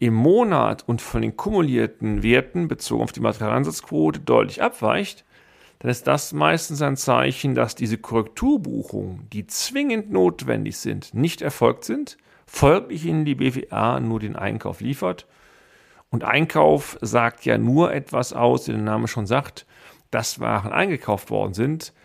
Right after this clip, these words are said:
Es hat aber nichts mit dem Verbrauch zu tun. Und die Konsequenz darauf ist dann, dass die B W A, was das Ergebnis angeht, nicht aussagekräftig ist. Das dürfte eigentlich nicht passieren, passiert immer wieder. Und das ist eine der Hauptpositionen,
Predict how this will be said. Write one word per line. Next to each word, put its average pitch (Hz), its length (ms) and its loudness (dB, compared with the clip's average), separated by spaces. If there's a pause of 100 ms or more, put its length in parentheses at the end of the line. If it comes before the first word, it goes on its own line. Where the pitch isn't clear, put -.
(360)
Es - 180 -4
hat - 160 -4
aber 123 220 0
nichts 151 400 0
mit 143 100 -4
dem 131 120 0
Verbrauch 110 640 2
zu - 140 -10
tun. 147 540 -2 (520)
Und 87 120 -8
die - 40 -6
Konsequenz 107 680 0
darauf 135 360 0
ist - 240 -8
dann, 107 300 -4 (400)
dass 113 200 -10
die 113 120 -6
B 107 200 2
W - 120 -6
A, 107 240 -2
was 101 160 -2
das 95 80 -6
Ergebnis 113 500 2
angeht, 110 240 -2
nicht - 180 -6
aussagekräftig - 720 -4
ist. - 300 -18 (640)
Das - 200 -12
dürfte 160 320 4
eigentlich 165 160 0
nicht 160 180 -4
passieren, 135 500 -2
passiert 131 280 -4
immer 104 180 -2
wieder. 147 380 0 (260)
Und - 60 -6
das 110 120 -2
ist - 40 -14
eine 127 240 -2
der 110 160 -6
Hauptpositionen, 110 1300 -4